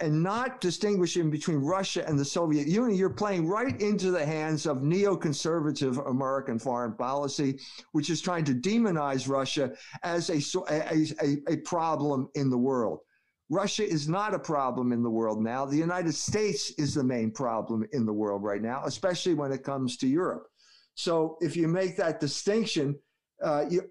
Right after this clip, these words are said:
I, you'd have to say, well, the, this, the message of Fatima was intended for a particular moment in history. It was denouncing a particular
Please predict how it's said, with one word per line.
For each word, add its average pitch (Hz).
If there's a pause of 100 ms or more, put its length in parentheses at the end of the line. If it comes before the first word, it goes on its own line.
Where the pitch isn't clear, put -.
I, 165
you'd 170
have 196
to 190
say, 175
well, 160
the, 151
this, 156 (220)
the 127
message 185
of 190
Fatima 156 (120)
was 143
intended 170 (460)
for 170
a 147
particular 175
moment 143
in 110
history. 180 (320)
It 175
was 147
denouncing 180
a 147
particular 156